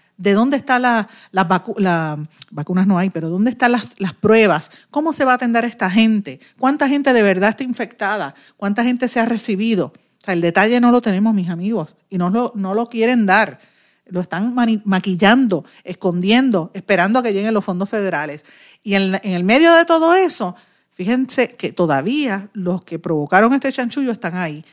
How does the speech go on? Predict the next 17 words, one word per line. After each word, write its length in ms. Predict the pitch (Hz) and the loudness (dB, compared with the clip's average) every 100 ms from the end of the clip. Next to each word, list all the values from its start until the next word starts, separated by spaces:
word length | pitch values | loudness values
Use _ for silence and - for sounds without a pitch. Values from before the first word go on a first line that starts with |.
| _ _ | _ _
Y 120 | 196 | -6
evidentemente 560 | 180 185 202 247 262 262 | -2 0 0 0 0 0
esta 180 | 233 233 | -2 0
señora 360 | 262 240 247 | 2 4 4
Cabeza, 440 | 233 196 240 - 156 | 4 2 0 -2 -6
que 100 | 156 | -8
ustedes 260 | 156 190 | -8 -8
saben, 220 | 208 220 | -4 -4
lo 80 | 220 | -2
discutí 320 | 180 180 175 | -4 -4 -6
en 80 | 175 | -4
este 200 | 214 247 | -4 -4
programa, 540 | 220 180 185 202 160 151 _ _ _ _ _ _ _ _ _ | -4 -2 0 0 -2 -6 _ _ _ _ _ _ _ _ _
ella 200 | - 175 | -4 -2
fue, 320 | 180 208 202 233 - _ _ _ - | 0 2 0 -2 -10 _ _ _ -10
eh, 480 | 185 160 143 151 _ - | -6 -6 -8 -12 _ -8
llevada 640 | 185 185 180 226 165 - | -2 2 4 2 -2 -10